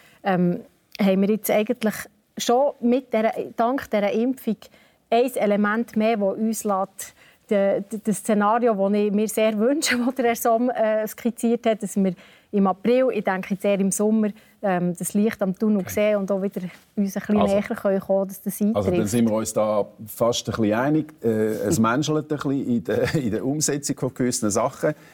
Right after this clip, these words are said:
Speaker 2: Wir würden es vielleicht auch nicht besser machen, wenn wir in den verantwortlichen Stellen wären. Aber was mich jetzt interessiert an dem Thema ist,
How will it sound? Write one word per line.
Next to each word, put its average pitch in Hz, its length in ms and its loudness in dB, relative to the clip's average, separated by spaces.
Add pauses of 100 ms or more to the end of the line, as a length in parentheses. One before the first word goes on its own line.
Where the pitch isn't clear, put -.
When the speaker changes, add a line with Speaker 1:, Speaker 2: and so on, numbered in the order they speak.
Speaker 2:
Wir 113 140 2
würden 123 180 2
es 110 100 -6
vielleicht 104 260 0
auch 120 80 0
nicht 143 160 -2
besser 135 320 -2
machen, 123 320 -2
wenn 110 140 0
wir 104 100 -2
in 104 100 -4
den 101 80 -4
verantwortlichen 95 680 -4
Stellen 143 380 0
wären. 156 320 0
Aber 98 100 -8
was 98 180 0
mich 170 320 0
jetzt 202 220 -4
interessiert 160 640 -4
an 117 80 -4
dem 113 180 0
Thema 107 380 -2
ist, 98 380 -4